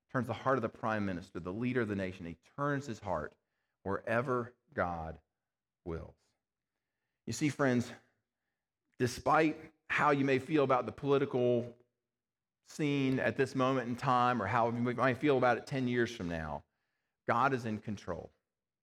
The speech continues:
God is in charge. And that's what that scripture reminds us of, that God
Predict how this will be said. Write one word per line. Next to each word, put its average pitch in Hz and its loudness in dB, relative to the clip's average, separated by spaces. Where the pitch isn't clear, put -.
God 110 2
is 113 -6
in 101 -6
charge. 82 -10
And 107 -2
that's 123 0
what 147 -2
that 120 2
scripture - -4
reminds 101 0
us 78 -10
of, 76 -12
that - -6
God 113 4